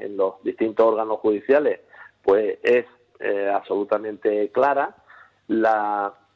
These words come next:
la falta también de espacio para que se puedan ubicar, eh, órganos judiciales también es evidente. Y luego, bueno, pues la falta de que la tecnología, de que se, eh, se imponga la tecnología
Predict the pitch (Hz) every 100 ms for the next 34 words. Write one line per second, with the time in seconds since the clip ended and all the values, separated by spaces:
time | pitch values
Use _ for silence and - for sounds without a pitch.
0 | - 113 107 - 147 156 143 117 135 165
1 | 127 - - 147 - 117 95 - _ _
2 | - 117 110 110 101 _ 113 113 107 107
3 | 101 127 131 120 120 110 107 135 131 -
4 | _ _ _ _ _ - 113 113 110 107
5 | 110 127 123 120 - 110 104 - 156 151
6 | 101 - _ _ _ 101 104 123 143 107
7 | _ - 123 - - 110 113 131 151 143
8 | 143 208 _ - - - 120 120 127 139
9 | 123 131 127 117 110 101 117 117 120 123
10 | 117 123 127 - 131 135 131 123 117 113
11 | 110 110 104 - 123 123 107 - 104 -
12 | 104 101 - 95 101 101 101 98 - -
13 | 104 - 120 123 127 123 117 113 107 101
14 | 147 139